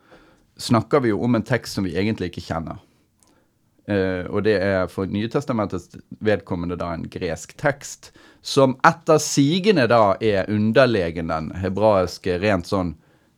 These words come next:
språklig, stilistisk. Det er, har egentlig alle ment,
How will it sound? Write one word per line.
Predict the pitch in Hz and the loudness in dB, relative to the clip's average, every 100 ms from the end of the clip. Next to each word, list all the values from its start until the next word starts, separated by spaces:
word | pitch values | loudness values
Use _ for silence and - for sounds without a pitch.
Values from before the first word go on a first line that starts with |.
| _ _ | _ _
språklig, | - - - 98 95 - 65 - _ _ - - | -16 -14 -2 0 0 -4 -14 -14 _ _ -20 -20
stilistisk. | - - 104 104 - - - - - - _ _ _ - | -6 -2 0 -2 -6 -12 -16 -18 -20 -20 _ _ _ -6
Det | 110 101 107 | 0 2 4
er, | 95 | 2
har | 92 117 | 2 0
egentlig | 95 110 101 - | 2 -2 -4 -2
alle | 92 104 90 57 50 | -2 0 -2 -4 -8
ment, | 76 95 76 71 - | -4 -4 -4 -8 -18